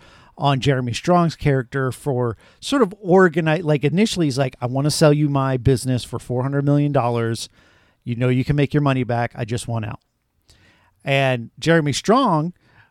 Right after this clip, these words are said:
manipulates a way for him to get the price lowered by having it being robbed, you know, by Colin Farrell's gang and just kinda all of, all of that stuff and working with Dry Eyes.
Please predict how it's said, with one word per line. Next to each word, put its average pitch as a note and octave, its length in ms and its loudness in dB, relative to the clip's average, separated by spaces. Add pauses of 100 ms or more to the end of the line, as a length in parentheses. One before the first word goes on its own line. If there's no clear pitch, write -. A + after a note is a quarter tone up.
(240)
manipulates G3 840 4
a E3+ 40 -2
way D3+ 280 4
for C#3+ 560 0
him E3 300 2
to B2+ 280 -2 (180)
get - 220 0
the D#3 100 2
price C#3 380 0
lowered B2+ 440 4
by A2+ 180 -2
having B2+ 460 -4
it B2+ 140 -6
being C3 240 -4
robbed, A#2 580 -2 (540)
you C3 180 -2
know, A#2 240 2
by A2+ 260 0
Colin C3+ 360 0
Farrell's B2 400 0
gang A#2+ 640 -2
and A#2 240 -8
just - 280 -8
kinda B2+ 360 -4 (480)
all D#3 320 6
of, B2+ 160 -2 (140)
all D3 220 4
of C#3 60 4
that C3 160 2
stuff C3 400 -2
and A2 140 -6
working C3 280 -2
with C3 140 2
Dry B2 320 2
Eyes. A#2 360 -2